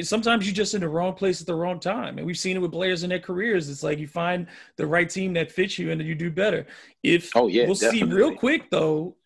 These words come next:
Speaker 1: if Stan Van Gundy is the man for the right time and in the right place. If they, if they're not better, defen-, if they don't move up, the lowest he had defensively was Detroit at eighteen,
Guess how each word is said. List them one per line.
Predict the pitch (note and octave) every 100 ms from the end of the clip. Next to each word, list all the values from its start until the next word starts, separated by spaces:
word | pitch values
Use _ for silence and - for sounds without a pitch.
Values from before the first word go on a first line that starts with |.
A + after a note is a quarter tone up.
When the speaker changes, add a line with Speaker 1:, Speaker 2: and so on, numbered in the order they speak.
| -
Speaker 1:
if | D#3+
Stan | - E3 E3 F3
Van | F3+ E3
Gundy | E3+ E3 D#3
is | D#3+
the | E3+
man | D3+ E3
for | F#3
the | E3+
right | D3 D#3
time | D3 D3+ D#3+ F3 - - - -
and | E3
in | D#3+
the |
right | D#3+ D#3+ F3
place. | - A#3+ B3+ - - _ _ _ _
If | - -
they, | F3+ G3
if | F3 D#3+
they're | G#3+ C#4+
not | C4 G3+
better, | D3+ F#3 F#3+
defen-, | E3 - F3+
if | D#3+
they | G3+
don't | A3+ A#3+ F3+
move | E3 F#3+ E3
up, | D#3 D3+ - - _ _ -
the | E3
lowest | E3 F#3+ B3 A3 G#3+ - - _
he | - G3
had | E3+ F3 D#3 D#3 F3 _ C#3
defensively | C#3+ - F3 E3+ C#3 D3 C#3+
was | C#3 B2+
Detroit | C3+ - F3 D#3 - -
at | - -
eighteen, | E3 F3 - G3 G#3 G#3+ A3